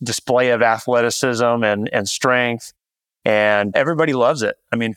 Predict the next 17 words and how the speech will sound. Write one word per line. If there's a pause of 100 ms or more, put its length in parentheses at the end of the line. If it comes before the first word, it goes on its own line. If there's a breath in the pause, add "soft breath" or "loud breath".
(100)
what
kid
doesn't
watch
that
and
say, (400)
like,
"Dude,
I
wanna
be, (160)
I
wanna
be
that
guy.